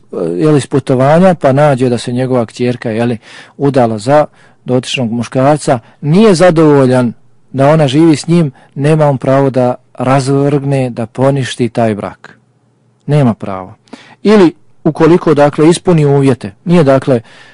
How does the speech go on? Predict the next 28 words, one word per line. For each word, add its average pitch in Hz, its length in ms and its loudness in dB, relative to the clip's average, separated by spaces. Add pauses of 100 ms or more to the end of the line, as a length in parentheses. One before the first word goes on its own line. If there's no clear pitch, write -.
(200)
e, 127 280 -8
bio 139 400 0
šerijatski 131 560 -4
ispravan 113 420 -6
staratelj, 165 600 -2 (400)
kada 123 180 -4
je 113 80 -4
se 117 160 -10
kćerka 135 360 -4
trebala 117 400 -4
udati, 165 400 0
pa 117 200 -4
starateljstvo 131 640 -6
s - 100 -14
njega 139 200 -2
je 117 100 -2
prešlo 127 460 -4 (340)
na 123 100 -4
sljedećeg 151 500 -2
staratelja, 151 540 -2
pa 123 140 -4
taj 139 240 -2
sljedeći 139 480 -2
dalji 139 260 -2
staratelj 135 480 -4
je 123 60 -2
udao 151 380 2
nju, 180 280 0